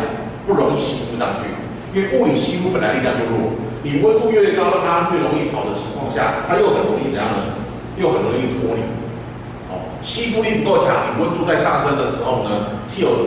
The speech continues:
反而又容易脱离表面，哦，诸如此类。所以呢，它的速度反而会下降，就是高温反而出现一个反差。因为物理吸附，你温度越高，那个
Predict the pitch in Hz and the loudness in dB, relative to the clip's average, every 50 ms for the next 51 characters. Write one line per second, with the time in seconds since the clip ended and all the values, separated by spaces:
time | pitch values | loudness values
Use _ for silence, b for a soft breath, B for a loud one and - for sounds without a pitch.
0 | - - - - - - - - - - - - - - - - - - - - | 0 0 -2 -2 -2 -2 0 0 2 2 2 2 2 0 0 -2 -2 -4 -4 -6
1 | - - - - - - - 247 247 - - - 214 - - 196 196 - - - | -6 -8 -8 -10 -8 -4 -2 -2 -2 -2 -2 -4 -4 -4 -6 -6 -6 -8 -8 -10
2 | - - - - - - - - - - - 120 113 107 104 - 113 - - 101 | -10 -12 -12 -12 -12 -12 -10 -12 -12 -10 -10 -8 -8 -6 -6 -6 -8 -6 -6 -4
3 | - - - 123 B B B B - - 160 160 165 156 - - - 147 143 143 | -4 -4 -4 -6 B B B B -6 -2 0 2 2 4 2 2 2 2 2 2
4 | - - - - - - - - - - - - - - - - 117 110 104 104 | 2 0 0 0 0 0 0 0 0 0 0 0 0 -2 -2 -2 0 0 -2 -2
5 | - - - - - - - - - - - - - 120 117 120 120 123 135 135 | -4 -6 -4 -2 -2 -2 -2 -2 -4 -4 -6 -6 -6 -6 -6 -4 -2 0 2 2
6 | 135 135 135 135 135 135 135 131 - - - - 120 117 120 117 113 110 107 104 | 4 4 4 2 2 0 0 -2 -2 -4 -6 -6 -6 -6 -4 -4 -4 -2 -2 -2
7 | 104 - - - - - - - - - - - - - - - - - - - | -2 -4 -4 -6 -8 -8 -6 -6 -6 -6 -4 -4 -2 0 0 0 0 -2 -4 -6
8 | - - 165 165 - - - - - - - - - - - - - - - 359 | -2 0 2 4 4 4 4 2 2 2 2 2 0 0 -2 -2 -2 -2 -2 0
9 | 285 - - 214 - - 156 151 - - 330 160 330 320 147 - - - - - | 0 0 0 0 0 0 2 2 2 2 2 2 4 4 4 4 4 4 2 2
10 | - - - - - - - - - - - - - - 165 165 - 143 131 123 | 2 0 0 -2 -4 -6 -8 -8 -10 -10 -10 -10 -10 -6 -4 -2 0 2 2 4
11 | 120 117 117 113 117 113 - - - - 110 | 4 4 4 4 4 4 2 0 -2 -4 -6